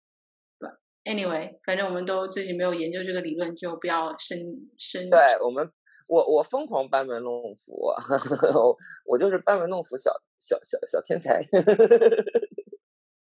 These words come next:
Speaker 1: 哇，你是，你是辩论，是不是，什么小，小气球吧？我感觉。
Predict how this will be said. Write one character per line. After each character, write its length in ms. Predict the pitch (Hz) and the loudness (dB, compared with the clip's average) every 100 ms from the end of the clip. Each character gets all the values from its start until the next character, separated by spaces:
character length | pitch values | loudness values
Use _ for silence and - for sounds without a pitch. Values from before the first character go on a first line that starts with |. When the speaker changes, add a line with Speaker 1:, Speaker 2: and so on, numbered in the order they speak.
| _ _ _ - - - | _ _ _ -20 -18 0
Speaker 1:
哇， 160 | 220 | 2
你 140 | 208 208 | 2 0
是， 340 | - 277 240 | 2 4 4
你 100 | 208 | 4
是 300 | 240 277 247 | 2 4 4
辩 220 | 247 285 | 4 6
论， 420 | 269 254 202 185 196 | 8 6 4 2 0
是 160 | - | -2
不 60 | 190 | 0
是， 240 | 185 190 202 - - _ | 2 2 0 -4 -18 _
什 60 | - | -4
么 60 | 214 254 - - 220 | 0 0 -2 -8 -8
小， 380 | - - 196 - | -6 -2 -2 -2
小 200 | - 196 | 0 0
气 180 | 190 269 | 2 2
球 240 | - 175 | 2 4
吧？ 240 | 185 196 170 | 8 8 8
我 0 | |
感 320 | - - 247 | 6 4 2
觉。 220 | 220 214 | 2 0